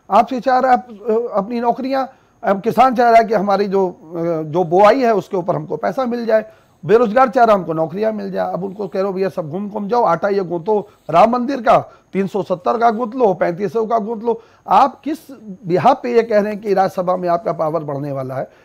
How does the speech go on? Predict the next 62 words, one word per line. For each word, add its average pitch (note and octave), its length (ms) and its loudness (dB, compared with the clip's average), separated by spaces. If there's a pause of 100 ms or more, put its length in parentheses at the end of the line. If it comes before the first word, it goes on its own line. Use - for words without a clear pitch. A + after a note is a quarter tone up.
(140)
पांच E3 240 2
राज्यों E3+ 300 -2
में A3+ 100 -6
अभी F#3+ 160 -4
तो A3 120 -10
आप G#3 180 -2
हारे G#3+ 220 -6
हैं, A#3 180 -12 (800)
पंजाब F3 340 2
में A3 100 0
आपको G#3 260 0
कोई F#3+ 140 -2
जानता D#3+ 320 -2
नहीं, G3+ 120 -4
बंगाल E3 380 0
में G3 100 -4
आपकी F#3+ 220 -4
कोई E3+ 140 -4
पकड़ F#3 280 -2
नहीं F#3 240 -6
है, F3+ 140 -6 (240)
तो A3 60 -2
आप G#3+ 300 2
तो D#4+ 60 -8
पीछे A3+ 360 -2
हो D#4 140 4
रहे A#3+ 100 2
हैं G3+ 80 -2
सर। C4+ 140 -4
आप A#3 160 2
एक D4+ 160 -6
आगे G#3+ 340 0
कहाँ C#4 220 2
जा C4 160 4
रहे B3+ 120 2
हैं? C4 80 2
लोगों A#3+ 240 0
को A#3 120 0
सपना A#3+ 280 -4
दिखा G#3+ 280 0
रहे G#3+ 120 2
हैं G#3+ 100 -4
कि G#3+ 140 -6 (280)
तीन G#3+ 140 -2
सौ A3 120 -4
सत्तर A3 400 0
और G#3 320 2
पैंतीस G3 520 -2
ए G#3 100 0
को G3 120 -2
हम G3 240 -4 (180)
बहाल F3 260 4
कर G3 140 -2
देंगे, F#3+ 360 -4 (320)
तो A3 60 -8
ये A3 160 -2
सिर्फ A#3 220 -8
मुख E3+ 280 -6
बनाने D#3 320 -6
वाली D3+ 200 -4
बात D3 260 -8
है B3+ 180 -10